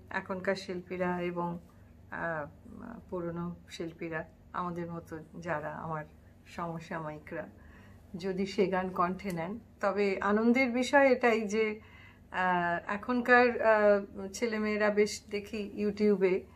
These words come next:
আহ, শুনতে পাই যে তারা আমার নতুন গান কণ্ঠে নিচ্ছে, গাইছে। আহ, ছোট্ট করে একটুখানি একটি গান, আমার সবচেয়ে যে প্রিয় গানটি,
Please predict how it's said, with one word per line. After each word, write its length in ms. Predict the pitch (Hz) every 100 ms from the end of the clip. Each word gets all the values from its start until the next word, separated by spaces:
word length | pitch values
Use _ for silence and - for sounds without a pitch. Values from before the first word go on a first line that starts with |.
| - - - -
আহ, 220 | 175 175
শুনতে 400 | 175 220 208 202
পাই 280 | 202 185 180
যে 140 | 180
তারা 440 | 175 180 170 175 175 - - - -
আমার 360 | 185 180 175 170 - -
নতুন 400 | 180 185 185 196
গান 220 | 185 175 175
কণ্ঠে 420 | 175 170 170 180
নিচ্ছে, 500 | 175 170 - - 170 - - 180
গাইছে। 480 | 165 160 160 - 160 - - - - - - -
আহ, 340 | - 170 170 160 - - - -
ছোট্ট 240 | 240 240
করে 280 | 247 247 240
একটুখানি 460 | 233 226 240 233
একটি 200 | 220 220
গান, 240 | 220 202 202
আমার 220 | 185 190
সবচেয়ে 560 | 196 208 202 - 320 294
যে 320 | 220 220 208
প্রিয় 340 | 208 208 202
গানটি, 420 | 185 175 175 202